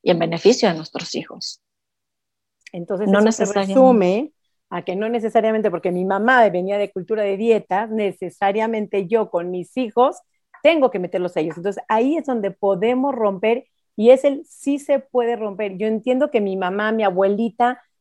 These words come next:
Speaker 2: súper gordofóbicas, completamente traumadas porque tengan a sus hijos de otro tamaño, de cuerpos más grandes, pero creo que nosotros como mamás que ya tenemos esta información, que la información ya está disponible, ya estamos recibiendo otro tipo de información.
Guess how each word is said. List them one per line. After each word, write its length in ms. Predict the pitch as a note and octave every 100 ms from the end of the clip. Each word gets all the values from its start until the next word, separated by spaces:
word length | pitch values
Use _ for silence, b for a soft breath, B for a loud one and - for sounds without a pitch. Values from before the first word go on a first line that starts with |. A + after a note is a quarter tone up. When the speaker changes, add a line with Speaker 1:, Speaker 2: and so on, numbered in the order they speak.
| _
Speaker 2:
súper 500 | - C4 C4+ C4+ B3
gordofóbicas, 960 | A#3 G#3 G3+ A3+ A3+ A3+ A3+ G#3+ G#3+ G#3+
completamente 680 | G3+ G3 G#3+ A3 A3 G#3+ G#3+
traumadas 540 | G3+ G3+ G#3 G#3 G#3
porque 180 | G3+ F3+
tengan 240 | G3 G#3
a 80 | G3+
sus 200 | G3 F3+
hijos 300 | A3 - G#3+ _ _ _ -
de 100 | A3+
otro 240 | G#3+ A3
tamaño, 480 | A3 G#3 G#3+ G#3+ A3
de 80 | G#3+
cuerpos 300 | G#3+ G#3 G#3+
más 160 | G#3+
grandes, 380 | G#3 G#3+ A3 A3 -
pero 260 | A3+ A3
creo 280 | - C4+ D4+
que 100 | D4+
nosotros 320 | A3 G#3 B3+
como 240 | B3+ G#3 F#3
mamás 420 | F3+ G3 F#3+ F3+
que 140 | F#3+ F3+
ya 160 | G#3+
tenemos 480 | A3 A#3+ A3+ A3 G#3
esta 160 | G3 G#3
información, 680 | F#3 E3 D#3+ F#3 F3+ A3+ _ _ _ -
que 120 | B3
la 80 | A#3+
información 640 | A3+ A#3 A3 A3 B3+ B3
ya 120 | B3
está 180 | B3+ C4
disponible, 500 | B3+ F#3 F#3+ G3 F#3
ya 120 | F#3
estamos 320 | B3 C4+ C4 A#3+
recibiendo 800 | G3 - F#3+ G3 G#3+ A3 D#4 _ _ _
otro 360 | A#3+ A#3+ A#3 B3
tipo 340 | B3+ A#3+ A#3+
de 80 | A3+
información. 720 | G3 G3+ E3+ E3+ - F#3+ E3+